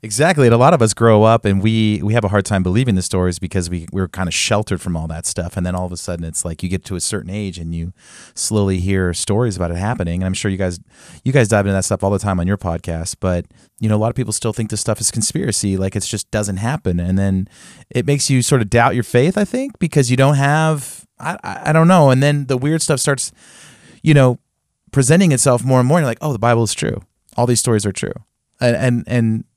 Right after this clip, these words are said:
it's just a funny, it's just a funny how we all get there eventually, but the roads we get there are different. But w-, in terms of Crowley,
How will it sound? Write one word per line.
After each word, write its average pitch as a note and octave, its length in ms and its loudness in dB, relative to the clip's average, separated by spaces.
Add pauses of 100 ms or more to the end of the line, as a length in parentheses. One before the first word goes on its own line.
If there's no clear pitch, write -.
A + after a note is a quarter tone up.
(140)
it's A#2+ 140 -4
just - 160 -4
a A2+ 40 -2
funny, A2 440 0 (100)
it's - 240 -10
just B2+ 140 -6
a C3 60 -2
funny C3+ 220 0
how A#2+ 240 4
we G#2+ 200 2
all B2+ 180 6
get C3+ 280 2
there A2 220 4
eventually, A2+ 680 0 (140)
but A2 260 0 (120)
the A#2+ 140 0
roads A#2 300 4
we A2 80 0
get A2+ 220 0
there G2 160 0
are F#2 60 -2
different. F#2+ 420 -4 (560)
But D#3+ 240 4
w-, - 180 -6 (320)
in E3 220 -2
terms A#3 200 4
of E3+ 120 0
Crowley, A#2 580 2